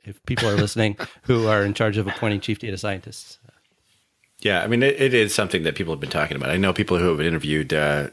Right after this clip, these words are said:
Speaker 2: at the White House for, for that group, and, um, <clears throat> it's kinda interesting to, 'cause I, I think that, I think liberals have a,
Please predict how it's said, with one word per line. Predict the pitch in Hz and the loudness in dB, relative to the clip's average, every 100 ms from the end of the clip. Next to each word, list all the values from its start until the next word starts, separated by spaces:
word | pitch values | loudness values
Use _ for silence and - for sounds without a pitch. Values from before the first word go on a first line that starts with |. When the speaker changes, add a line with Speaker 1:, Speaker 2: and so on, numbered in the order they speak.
| - | -4
Speaker 2:
at | 92 | -2
the | 82 | 0
White | 76 | 2
House | 73 71 | 0 -2
for, | - 87 | -2 -4
for | 69 - | -4 -2
that | 82 76 | 0 0
group, | - 73 71 | 0 -2 0
and, | 71 67 64 - | -2 -4 -8 -6
um, | 82 67 64 64 - - - - - | -4 -4 -6 -10 -16 -18 -16 -16 -18
<clears throat> | - - _ - | -18 -20 _ -8
it's | 98 135 117 | -6 -6 -6
kinda | - 117 | 0 2
interesting | 92 98 - 90 80 | 2 -2 -2 -2 -2
to, | 98 82 78 - | 0 0 0 -2
'cause | 123 98 | 0 2
I, | |
I | 104 110 | 2 0
think | 123 98 | 0 2
that, | 98 92 - | -2 -2 -2
I | 104 | -2
think | 113 95 | 0 0
liberals | 92 92 92 82 | 0 2 2 2
have | 98 85 | 0 2
a, | 78 69 | 0 -2